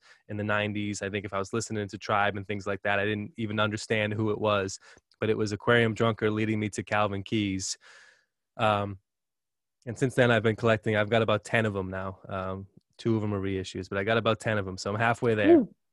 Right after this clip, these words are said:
Speaker 1: I know, I'm getting there. They're all right here. So I'm gonna feature them in a few minutes, but, um, I'll start with one, the one that I,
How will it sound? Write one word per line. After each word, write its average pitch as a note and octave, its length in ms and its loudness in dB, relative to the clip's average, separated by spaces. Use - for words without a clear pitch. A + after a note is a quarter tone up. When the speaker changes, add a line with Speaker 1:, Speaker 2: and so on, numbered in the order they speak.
Speaker 1:
I A2 100 -2
know, G#2+ 100 0
I'm F#2+ 140 -4
getting A2 220 0
there. G#2 120 -4
They're A#2+ 100 -2
all C3+ 160 4
right C3+ 160 0
here. A2 220 -4
So A2 140 -8
I'm A2 60 -6
gonna A2+ 120 -4
feature - 400 -2
them G#2 140 0
in G#2 80 -2
a - 20 -2
few G#2+ 160 -4
minutes, G#2 220 -4
but, - 240 -6
um, B2+ 340 -6
I'll C#3 100 -4
start F3 300 -4
with C#3 160 -10
one, C3 340 -2
the C3 100 -8
one D3+ 200 -2
that D3 100 4
I, B2 200 4